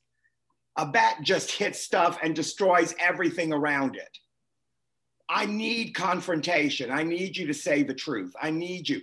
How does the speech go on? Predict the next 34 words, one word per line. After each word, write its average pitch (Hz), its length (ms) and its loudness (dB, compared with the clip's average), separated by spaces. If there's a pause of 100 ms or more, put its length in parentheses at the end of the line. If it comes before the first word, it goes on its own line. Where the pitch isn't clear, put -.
(360)
but - 220 -2
you 240 80 2
don't 220 140 2
have 175 200 0
to 151 80 0
hit 196 260 -4
me 135 120 -4
with 110 180 -6
it. 101 180 -10 (200)
You 190 240 -4
can 156 360 0
slice 160 680 -2
it 160 160 -2
out 147 400 -2
delicately. 131 800 -4 (300)
You 180 160 -10
can - 180 -2
slice 156 560 -2
it 131 80 -4
out. 123 220 -4 (200)
You 202 180 0
can 151 200 0
tell 190 320 2
me 170 220 0
the 127 120 -4
truth, 143 520 -6 (1600)
you 147 120 -2
know, 143 320 -4 (180)
and 147 160 -4
don't 240 240 4
confuse 196 640 0
opinion 175 640 -2
with 139 180 0
truth. 147 320 -2